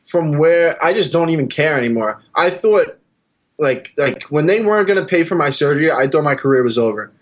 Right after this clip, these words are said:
So I made terms with that at that time, you know? So I'm, like, a guy, I just really don't even care. You know, I'd lo-, it, I could take it or leave it. Um, it's, th-, that,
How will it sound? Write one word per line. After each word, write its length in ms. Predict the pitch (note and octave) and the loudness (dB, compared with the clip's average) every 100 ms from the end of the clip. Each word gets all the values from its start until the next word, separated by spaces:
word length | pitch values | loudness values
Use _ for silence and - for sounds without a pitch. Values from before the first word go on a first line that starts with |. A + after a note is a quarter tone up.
| _ - | _ -4
So 140 | C#3+ | 0
I 100 | D3+ | 0
made 300 | D#3+ D#3+ C#3 | 0 0 -2
terms 300 | D#3 E3 D3 | -2 -2 -4
with 120 | A#2 | -6
that 160 | B2+ A2 | -2 -2
at 120 | G#2+ | 0
that 180 | A#2+ G#2 | -2 -2
time, 280 | B2+ G#2 F#2+ _ - | -4 -4 -8 _ -2
you 100 | A#2+ | 0
know? 280 | A#2+ B2+ - _ - | 0 -2 -8 _ -4
So 200 | - C#3 | 0 0
I'm, 260 | D#3 G#3 | 0 0
like, 200 | G#3 F3+ | 0 0
a 60 | D#3+ | 0
guy, 420 | D3 D#3 D3+ C#3 | 0 0 0 0
I 180 | D3+ C#3+ | -2 -2
just 260 | C#3 C3+ | -4 -2
really 160 | D#3 F3 | 0 2
don't 180 | E3+ D3+ | 0 -2
even 160 | D3+ | -2
care. 440 | A#2 C#3+ D3+ G#2+ - _ _ _ _ | -2 -2 -2 -2 -8 _ _ _ _
You 120 | - A#2 | -2 0
know, 140 | B2+ | 0
I'd 240 | C#3 C#3 | 0 0
lo-, 280 | C#3 D#3 C#3 - _ _ - | 0 0 0 -6 _ _ -2
it, 300 | C3+ C#3 - _ _ | 0 0 -8 _ _
I 120 | D3 | -2
could 160 | D#3+ E3 | -2 0
take 220 | F3+ F3+ | 0 0
it 180 | F3 E3+ | -2 -2
or 140 | D#3+ C#3+ | 0 2
leave 240 | D3+ E3 | 2 2
it. 220 | F3 F3 _ _ _ _ B2+ | 0 -2 _ _ _ _ -2
Um, 600 | C3 B2 A#2+ A2+ G#2+ G2+ _ _ _ _ _ _ _ _ _ _ _ | 0 0 0 -2 -4 -10 _ _ _ _ _ _ _ _ _ _ _
it's, 380 | B2+ B2+ - - | -2 0 -2 -4
th-, 260 | C3 B2+ A#2+ | -2 0 0
that, 220 | D3 | -2